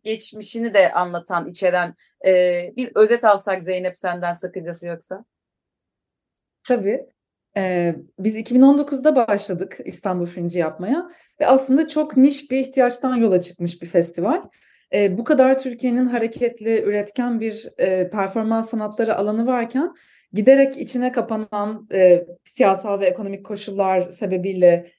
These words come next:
Speaker 2: bir ülke olmanın da bir getirisi olarak aslında, e, burada bu kadar genç sanatçı varken yurt dışında genç sanatçıların, kariyerinin başındaki sanatçıların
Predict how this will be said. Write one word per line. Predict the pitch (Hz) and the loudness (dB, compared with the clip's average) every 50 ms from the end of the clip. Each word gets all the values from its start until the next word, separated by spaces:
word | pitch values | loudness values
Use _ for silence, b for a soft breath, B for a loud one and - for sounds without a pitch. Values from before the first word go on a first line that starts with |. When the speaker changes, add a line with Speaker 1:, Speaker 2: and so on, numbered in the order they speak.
| _ _ _ - | _ _ _ -8
Speaker 2:
bir | 160 202 202 190 | -4 -4 -4 -2
ülke | - 233 | 0 2
olmanın | 202 208 208 214 208 | 2 2 0 -2 -4
da | 196 175 | -4 -4
bir | 175 | -2
getirisi | 180 196 180 185 185 180 - 208 | -2 -2 -4 -4 -10 -8 -4 2
olarak | 208 262 294 302 - | 2 4 2 2 0
aslında, | - 247 247 233 - - 220 196 190 220 277 330 349 349 B B B B B B | -2 -4 -4 -4 -8 -12 -12 -10 -6 -4 -2 -2 -2 -4 B B B B B B
e, | 202 190 180 | 0 0 0
burada | 202 226 254 240 | 2 2 0 0
bu | 254 | 0
kadar | - 302 269 247 233 | 0 -2 0 0 0
genç | 226 226 226 226 | -2 -2 -4 -6
sanatçı | 226 - 247 226 226 226 226 - 262 | -6 -6 -6 -6 -6 -6 -6 -8 -6
varken | 240 233 208 185 180 - 262 294 330 339 - - _ - | -2 -2 -2 -2 -2 -2 0 0 0 -2 -6 -10 _ -4
yurt | 226 254 247 - | -4 -4 -4 -4
dışında | 233 226 - 233 220 214 220 | -8 -6 -6 -6 -6 -4 -4
genç | 214 214 214 208 208 | -4 -2 -4 -4 -4
sanatçıların, | - 226 202 190 185 185 - 190 180 175 180 180 | -8 -8 -6 -6 -8 -8 -6 0 0 0 0 0
kariyerinin | - 214 190 190 190 190 202 202 180 | -4 -4 -2 -2 -2 -4 -6 -6 -6
başındaki | 180 185 - - 226 202 190 185 214 - | -6 -8 -8 -6 -6 -6 -6 -6 -8 -10
sanatçıların | - 208 190 180 175 175 - - 175 170 170 170 175 170 | -8 -6 -4 -4 -4 -4 -4 0 0 0 0 0 -4 -6